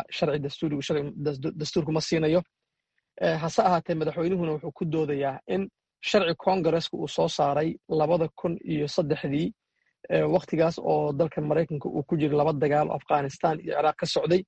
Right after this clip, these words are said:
eh, lagaga cafinayay si, eh, aad u, u faahfaahsan deymaha, eh, dadkii ka qayb qaadanayay difaaca dalka ama maaragtay ciidamada dalka ka mid ahaa. Eh, laakiin, eh, luuqadda ku qoran sharcigaasi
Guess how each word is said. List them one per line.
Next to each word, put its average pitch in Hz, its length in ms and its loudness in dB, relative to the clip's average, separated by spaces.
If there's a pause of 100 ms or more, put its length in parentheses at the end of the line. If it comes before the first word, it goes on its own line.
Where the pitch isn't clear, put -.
(600)
eh, 156 280 2
lagaga 165 360 4
cafinayay 160 560 0
si, 180 220 -2 (180)
eh, 151 400 2 (100)
aad 175 220 4
u, 180 60 -2 (160)
u 202 80 -2
faahfaahsan 160 680 -2 (140)
deymaha, 156 540 0 (680)
eh, 156 380 2
dadkii 175 240 2
ka 196 120 2
qayb - 240 2
qaadanayay 151 480 2
difaaca 143 400 0
dalka 143 300 -2
ama 143 120 -2
maaragtay 151 380 0
ciidamada 151 440 2
dalka 151 200 -4
ka 147 100 -2
mid 147 140 0
ahaa. 165 220 2 (840)
Eh, 156 360 2
laakiin, 226 520 2 (240)
eh, 165 280 0
luuqadda 175 480 0
ku - 160 -4
qoran 156 340 -2 (180)
sharcigaasi 160 720 -2